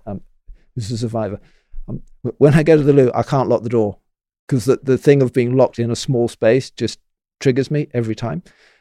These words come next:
And, you know, w-, what we say in terms of our work with survivors is,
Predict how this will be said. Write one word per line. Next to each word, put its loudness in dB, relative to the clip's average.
And, 0
you -2
know, 2
w-, 0
what 0
we 6
say 2
in 0
terms -6
of -6
our 0
work 2
with -4
survivors -8
is, -16